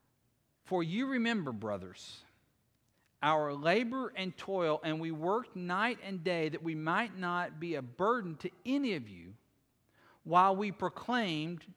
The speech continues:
you the gospel. You are witnesses, and God also, how holy and righteous and blameless was our conduct toward you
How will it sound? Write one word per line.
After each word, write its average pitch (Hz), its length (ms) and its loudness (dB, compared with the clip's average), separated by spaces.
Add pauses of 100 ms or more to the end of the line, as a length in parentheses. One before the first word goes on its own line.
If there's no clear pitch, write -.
you 156 380 -4
the 196 160 -4
gospel. 240 500 -2 (1080)
You 190 360 -2
are 180 240 8
witnesses, 247 960 2 (100)
and 160 200 -4
God 180 360 2
also, 101 600 -6 (920)
how 165 240 4
holy 254 800 2 (160)
and 156 400 -4
righteous 202 680 -2 (140)
and 127 280 -2
blameless 202 840 -2
was 135 220 -4
our 120 100 -2
conduct 175 760 -4 (100)
toward 160 480 -6
you 143 400 -8